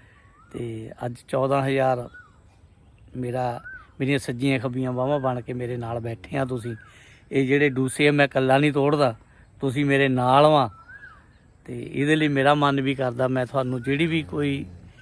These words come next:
ਗਤੀ-, ਗਤੀਵਿਧੀ ਕਰਦਾ, ਜੋ ਵੀ ਕੋਈ ਵੀ ਕੰਮ ਕਰਦਾ ਨਾ, ਉਹ ਤੁਹਾਨੂੰ ਦਿਖਾਲਾਂ।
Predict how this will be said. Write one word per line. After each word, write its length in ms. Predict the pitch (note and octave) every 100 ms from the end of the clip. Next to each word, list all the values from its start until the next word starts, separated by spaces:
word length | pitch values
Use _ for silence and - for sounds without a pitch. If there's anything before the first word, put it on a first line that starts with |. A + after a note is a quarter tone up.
| - - - - - - C3+ B2
ਗਤੀ-, 360 | C3 C#3+ E3+ C3+
ਗਤੀਵਿਧੀ 500 | C3+ C#3 C3+ C3+ C#3
ਕਰਦਾ, 500 | C3+ B2 B2 C3 B2+
ਜੋ 240 | B2 C3
ਵੀ 100 | B2
ਕੋਈ 280 | C3 C3+ C3+
ਵੀ 120 | C3+
ਕੰਮ 240 | B2+ B2+ C3
ਕਰਦਾ 380 | C3 B2 B2 C3
ਨਾ, 100 | C3+
ਉਹ 140 | C#3
ਤੁਹਾਨੂੰ 340 | C3+ D3 C3
ਦਿਖਾਲਾਂ। 460 | B2 - B2+ G2+ C#3